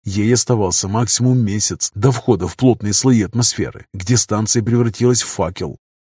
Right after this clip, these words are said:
Моргнув, снова проследил за красной точкой. Это точно не метеорит, скорость слишком мала. Хотя, если он летит очень далеко, тогда понятно, почему он так долго на ночном небосклоне. Скорее всего, астероид.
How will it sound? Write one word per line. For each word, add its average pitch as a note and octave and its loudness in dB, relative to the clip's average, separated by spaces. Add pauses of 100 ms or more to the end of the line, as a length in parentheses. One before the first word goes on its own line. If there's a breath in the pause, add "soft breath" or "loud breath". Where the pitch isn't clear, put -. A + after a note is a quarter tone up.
(140)
Моргнув, G#2 0
снова C3 2
проследил G#2+ 0
за G#2+ -2
красной A2+ 0
точкой. - -8 (260)
Это G#2 0
точно G#2 -2
не G2 -2
метеорит, A#2 0 (180)
скорость G#2 0
слишком G#2+ 0
мала. A#2 0 (260)
Хотя, F#2 -4 (180)
если A2+ 2
он A2 2
летит A2 0
очень F#2+ -4
далеко, G2+ -2 (120)
тогда G#2+ 0
понятно, A2+ -4 (120)
почему A#2+ 0
он G#2+ -2
так G#2+ 2
долго A2+ 2
на A2+ 2
ночном A2+ 0
небосклоне. G#2 -4 (240)
Скорее G#2+ 0
всего, G#2 -2
астероид. G2 -2